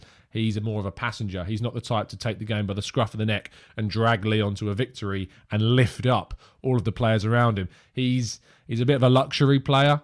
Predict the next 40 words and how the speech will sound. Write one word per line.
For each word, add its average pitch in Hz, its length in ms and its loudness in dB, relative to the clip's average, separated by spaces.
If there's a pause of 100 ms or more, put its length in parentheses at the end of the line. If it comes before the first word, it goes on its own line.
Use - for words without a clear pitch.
He's 117 160 -4
someone 120 280 0
that 113 80 -2
when 120 120 -2
the 117 80 -2
team's 127 240 -2
playing 113 220 -2
well, 113 180 2
he 107 160 0
plays 117 320 0
well. 123 380 0 (260)
And, 101 340 -6
you 107 120 -6
know, 95 280 -4
it 95 160 -12
makes 104 300 -8
everyone 104 380 -2
better 104 200 -2
when 101 540 -2 (300)
they're 104 120 -2
playing 113 400 0
well. 101 280 -2
But 107 280 -8
if 117 200 -8
everyone's 113 260 -4
playing 107 300 -4
badly, 107 420 -2
his 101 260 -4
level 98 280 -4
drops - 580 -8 (580)
in 113 140 -4
the 98 80 -4
same 107 320 -6
kind 98 220 -6
of 85 80 -12
way. 98 260 -4
And 107 140 -4
I - 40 -2
don't 110 220 -2
want 110 320 0